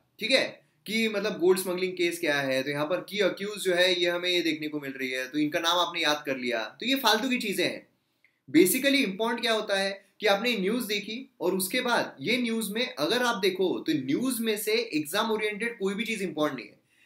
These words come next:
News में से आपको कोई भी चीज़ पूछी नहीं जाने वाली है। पूछा क्या जाने वाला है? पूछा जाने वाला है आपको एनआईए के बारे में। तो यहाँ पर एनआईए जो है, उसके regarding आपको क्वेश्चन जो है, वो पूछा जा सकता है।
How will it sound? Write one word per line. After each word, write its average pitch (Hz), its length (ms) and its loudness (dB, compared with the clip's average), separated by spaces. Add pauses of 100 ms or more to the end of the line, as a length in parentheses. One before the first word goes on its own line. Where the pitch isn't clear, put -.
(160)
News 214 260 4
में 233 120 0
से 240 100 0
आपको 226 180 0
कोई 233 280 -2
भी 269 140 4
चीज़ 240 200 0
पूछी 202 220 -4
नहीं 190 120 2
जाने 151 200 2
वाली 104 280 -4
है। - 100 -18 (440)
पूछा 220 360 2
क्या 277 140 6
जाने 220 260 0
वाला 147 220 0
है? - 340 -8
पूछा 214 260 2
जाने 233 240 2
वाला 202 200 0
है 165 160 0
आपको 170 380 -2 (100)
एनआईए 135 340 -2
के 151 120 -4
बारे 101 300 -6
में। 120 300 -6 (340)
तो 143 60 -4
यहाँ 143 120 2
पर 202 220 0
एनआईए 233 400 4
जो 190 140 0
है, 196 320 0 (160)
उसके 175 260 0
regarding 240 360 4
आपको 196 180 0
क्वेश्चन 190 300 -4
जो 160 160 -2
है, 165 120 2
वो - 100 -2
पूछा 143 280 0
जा 131 100 2
सकता 123 320 -6
है। 127 280 -4